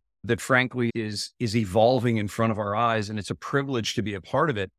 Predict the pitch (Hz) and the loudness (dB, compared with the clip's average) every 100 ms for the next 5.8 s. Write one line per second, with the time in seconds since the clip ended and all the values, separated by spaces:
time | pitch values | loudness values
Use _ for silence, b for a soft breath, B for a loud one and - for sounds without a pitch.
0 | _ _ - 127 156 147 151 - 120 117 | _ _ -4 2 4 4 2 0 0 0
1 | 110 113 110 113 117 117 - 127 120 120 | 0 0 0 -2 -4 -10 0 2 4 2
2 | - 113 - 131 123 131 117 117 113 113 | -2 -4 0 4 4 4 6 6 6 2
3 | 107 104 107 120 123 107 107 113 107 120 | -2 -4 0 0 0 0 0 0 -2 -6
4 | 117 - 120 92 101 113 110 113 107 107 | -6 2 2 2 0 0 0 -2 -2 -2
5 | 113 110 107 131 - - - | -4 -2 0 0 -2 -10 -14